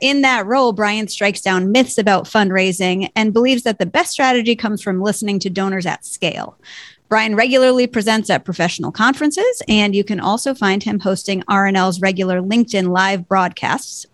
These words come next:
webinars, and the Fundraising Voices podcast.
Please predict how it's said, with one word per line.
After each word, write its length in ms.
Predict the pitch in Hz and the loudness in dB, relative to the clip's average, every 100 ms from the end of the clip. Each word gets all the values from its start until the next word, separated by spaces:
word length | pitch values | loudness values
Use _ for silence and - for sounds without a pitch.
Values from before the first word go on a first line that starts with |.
| - | 0
webinars, 540 | 226 202 185 185 208 - | 2 2 2 2 0 -2
and 400 | 277 262 196 220 226 | 2 4 4 0 -2
the 80 | - | -4
Fundraising 840 | 180 - 226 240 226 220 220 214 196 | -4 -4 0 0 0 -2 -4 -2 -2
Voices 460 | 185 190 - 185 | 0 -2 -4 -6
podcast. 720 | - 160 - - - - - | -4 -4 -4 -6 -8 -8 -14